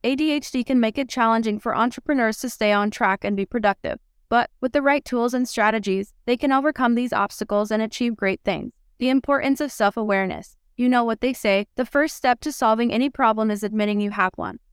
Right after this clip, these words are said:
And that's exactly where self-awareness comes in when it comes to A D H D. As an entrepreneur,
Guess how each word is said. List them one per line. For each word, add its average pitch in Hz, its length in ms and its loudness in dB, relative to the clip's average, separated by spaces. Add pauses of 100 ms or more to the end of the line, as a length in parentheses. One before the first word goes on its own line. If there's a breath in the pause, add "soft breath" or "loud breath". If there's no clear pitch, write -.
And 226 120 2
that's 247 200 2
exactly 262 480 0
where 294 160 2
self-awareness 226 680 2
comes 233 240 0
in 233 120 0
when 226 120 2
it 214 120 -2
comes 226 260 -2
to - 80 -12
A 208 140 -2
D 202 160 -2
H - 200 -4
D. - 260 -4 (140)
As 233 160 0
an 254 100 0
entrepreneur, 226 680 0